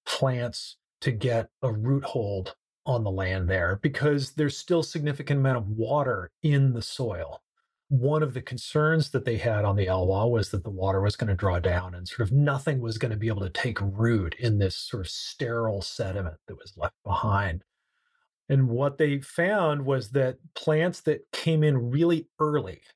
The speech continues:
either because humans came in and planted them in that first year, or because the sort of natural release of seeds from the surrounding trees happened to coincide with the water decreasing,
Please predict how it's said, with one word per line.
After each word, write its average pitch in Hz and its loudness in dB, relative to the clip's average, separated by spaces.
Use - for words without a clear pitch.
either 147 2
because 123 -2
humans 170 0
came 160 0
in 165 4
and 117 0
planted 151 2
them 202 2
in 165 4
that 147 0
first 160 0
year, 180 2
or 147 2
because 147 -2
the 135 4
sort 143 -2
of 117 0
natural 139 0
release 131 -2
of 113 -10
seeds 202 -2
from 131 2
the 113 0
surrounding 127 0
trees 160 2
happened 123 -6
to 101 -14
coincide 147 0
with 113 -6
the 120 -4
water 117 0
decreasing, 107 -4